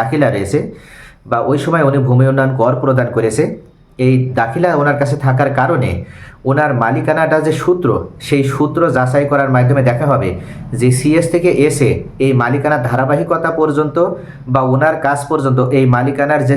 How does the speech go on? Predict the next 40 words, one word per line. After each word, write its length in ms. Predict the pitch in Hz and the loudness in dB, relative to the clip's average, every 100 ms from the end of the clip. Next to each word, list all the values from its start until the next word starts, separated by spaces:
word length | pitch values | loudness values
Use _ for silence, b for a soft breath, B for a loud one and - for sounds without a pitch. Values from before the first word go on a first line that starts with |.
| 139 | 2
চেইন, 200 | 156 127 - - - | 2 0 -2 -8 -2
সেই 140 | 131 131 | -2 2
চেইনগুলো 340 | 151 147 143 143 | 0 2 0 2
ঠিক 120 | 123 110 | 0 0
আছে 120 | 95 92 | -4 -4
কিনা। 200 | 85 87 - - - - - - - _ _ _ - B B B B 123 | -6 -6 -10 -20 -20 -20 -20 -20 -20 _ _ _ -20 B B B B 0
যদি 140 | 143 143 | 2 2
দেখা 160 | 143 156 | 2 2
যায় 140 | 165 165 | 2 2
যে 60 | 170 | 2
সিএস 240 | 151 156 160 160 | 2 2 2 2
রেকর্ডে 240 | 165 165 147 | 2 2 2
ওনার 160 | 156 151 | 2 0
পূর্বসূরীরা 480 | 151 147 151 156 156 151 | 0 0 0 0 2 0
মালিক 180 | 147 131 | -2 -2
ছিল, 120 | 151 170 147 B B B B 123 | 0 0 -2 B B B B -2
আবার 180 | 123 127 123 123 | 0 0 0 0
এসএ 140 | 147 156 | 2 2
রেকর্ডে 260 | 156 165 160 | 2 2 2
ওনার 160 | 156 156 | 0 0
পূর্বসূরীরা 480 | 147 143 135 151 151 147 | 0 0 0 2 2 0
মালিক 180 | 147 - | -2 -2
ছিল 120 | 160 180 - B B - | -2 -4 -6 B B -2
এবং 140 | 135 131 135 | 2 2 2
উনি 100 | 143 | 0
উত্তরাধিকার 480 | 131 139 139 156 156 147 | 0 0 0 0 0 0
দিক 100 | 147 170 | -2 -2
থেকে 140 | 170 147 | 0 2
ওই 80 | 139 131 | 2 4
জমির 200 | 139 127 117 | 2 2 2
মালিক 200 | 135 151 | 0 0
হওয়ার 180 | 139 147 156 | 0 0 0
কথা 160 | 156 151 | -2 -2
ছিল 120 | 170 185 | -2 -2
এবং 120 | 127 131 | 0 0
সেইভাবে 300 | 131 131 143 147 | 2 2 2 2
উনি 80 | 143 135 | 0 0
মালিকানা 340 | 135 143 143 147 - - 139 | 0 0 0 -2 -6 -6 0
পেয়েও 220 | 156 175 180 | 2 2 2
ছিলেন, 220 | 170 | 2